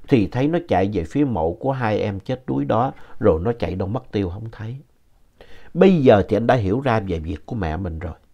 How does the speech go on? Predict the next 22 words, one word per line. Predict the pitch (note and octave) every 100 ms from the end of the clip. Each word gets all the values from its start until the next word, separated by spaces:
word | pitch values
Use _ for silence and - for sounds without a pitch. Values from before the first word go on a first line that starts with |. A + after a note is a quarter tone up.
| _ _ _ _ _ _ - - - - -
Sau | - E3 D#3
khi | D#3+
thả | D3+ A2+
hai | E3 D3+
con | D3 C3+ G#2+
gà | F2+ E2
đó | A2
đi, | C#3 A#2+ A2+ - - - _ _ - - -
hôm | - F3 F3 D3+
sau | - C#3
đó | C#3 C#3 F3+ G3+ - -
thì | - A2 G2+ - - -
tự | C#3 A#2+
nhiên | C3 C#3+ C3+ B2+ -
bà | G#2 G2+
thấy | - F3
tỉnh | - F2 G#2+
táo | C3 D3+
lại | D3 F2
chút, | - D3+ - _ - - _ -
không | - D#3+
có | D3